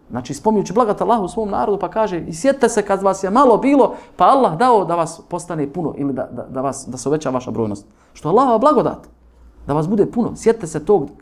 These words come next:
onog momenta kad vas je bilo malo. Također spominje uzvišen stvoritelj da je ovu blagodat dao i Benu Israilu. U suri,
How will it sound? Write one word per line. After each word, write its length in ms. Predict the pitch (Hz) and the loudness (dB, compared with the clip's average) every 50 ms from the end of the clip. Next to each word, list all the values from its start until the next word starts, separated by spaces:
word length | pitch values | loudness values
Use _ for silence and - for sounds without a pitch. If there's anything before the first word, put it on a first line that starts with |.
| _ - - | _ -12 -8
onog 240 | - 185 185 151 | -6 -4 -4 -2
momenta 260 | 156 190 208 175 160 151 | -2 -2 -2 -2 -4 -4
kad 120 | 151 143 | -4 -2
vas 180 | 143 143 - 147 | -4 -4 -4 -4
je 40 | |
bilo 200 | 147 180 175 151 | 0 0 0 2
malo. 260 | 147 170 151 113 - - _ _ _ _ _ _ _ _ _ _ _ _ _ _ _ _ - - | 2 0 0 -2 -4 -10 _ _ _ _ _ _ _ _ _ _ _ _ _ _ _ _ -6 -6
Također 400 | 147 147 - 226 240 196 208 202 | -4 2 4 4 6 6 4 2
spominje 380 | - - - 214 226 208 190 | 0 0 2 2 4 4 2
uzvišen 320 | 208 202 196 185 151 175 160 | 2 2 0 0 -2 -4 -4
stvoritelj 420 | - 196 190 196 175 151 151 - - | -2 -4 -2 -2 -4 -6 -6 -8 -8
da 100 | 135 143 | -4 -2
je 60 | 147 | 0
ovu 160 | 170 202 190 156 | 0 0 0 2
blagodat 340 | 180 208 196 170 147 139 | 0 0 0 0 -4 -2
dao 200 | 175 196 185 170 | -2 -2 0 0
i 20 | 151 | -2
Benu 240 | 151 185 180 160 147 | -2 -2 -2 -4 -4
Israilu. 420 | 151 - - 131 151 196 190 165 - - - - - - - - - - - - - - | -4 -4 -4 -2 0 0 0 -2 -2 -10 -18 -18 -20 -20 -20 -20 -20 -20 -20 -20 -20 -18
U 60 | - 135 | -18 -14
suri, 360 | - - 175 175 170 - | -6 -2 -2 -2 -2 -4